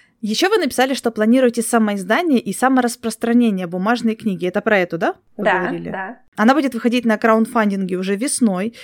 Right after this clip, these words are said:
Speaker 1: И обратите внимание, как Ольга себе написала, "Пока знания только теоретические, но сумасшедшие задачи — моё всё". Как вам пришло в голову вы-,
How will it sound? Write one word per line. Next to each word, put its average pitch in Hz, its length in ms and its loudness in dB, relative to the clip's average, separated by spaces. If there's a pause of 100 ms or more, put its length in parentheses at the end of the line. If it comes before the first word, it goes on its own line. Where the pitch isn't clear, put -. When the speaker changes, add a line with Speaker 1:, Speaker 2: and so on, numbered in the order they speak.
(100)
Speaker 1:
И 226 300 4
обратите 220 480 0
внимание, 202 340 0
как - 160 -12
Ольга 196 220 -2
себе 190 200 -6
написала, 269 440 0
"Пока 254 320 2
знания 311 300 2
только 254 300 0
теоретические, 214 800 0
но 208 60 2
сумасшедшие 285 680 4
задачи — 240 540 6
моё 226 320 4
всё". 185 420 0 (260)
Как - 180 4
вам 523 140 6
пришло 381 280 2
в 254 80 -10
голову 214 400 6
вы-, 208 140 -4